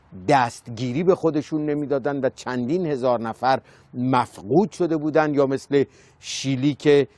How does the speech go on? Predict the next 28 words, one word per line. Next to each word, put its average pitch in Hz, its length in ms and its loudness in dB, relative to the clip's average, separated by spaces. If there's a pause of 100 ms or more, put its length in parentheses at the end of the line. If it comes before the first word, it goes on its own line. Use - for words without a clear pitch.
(180)
در 131 140 2
فاز 135 340 2
اول 139 520 0
کودتا 131 560 -2
پینوشه 123 480 -6
چند 147 360 -4
هزار 123 380 -2
نفر 120 300 -4
رو 117 260 -2 (480)
کشت، 185 520 4
ده 143 80 0
ها 156 320 -2
هزار 127 380 -2
نفر 120 240 -6
رو 117 220 -4 (260)
زندانی 117 640 -2
کرد، 170 280 2
یا 180 120 4
لهستانی 131 760 -4
که 165 200 0 (1000)
زیر 135 360 2
چکمهٔ 147 800 0 (400)
ارتش 131 460 -2
سرخ 175 520 0
و 151 180 2 (340)
کمونیست 127 580 -4
ها 156 260 4 (320)
استبداد 131 800 0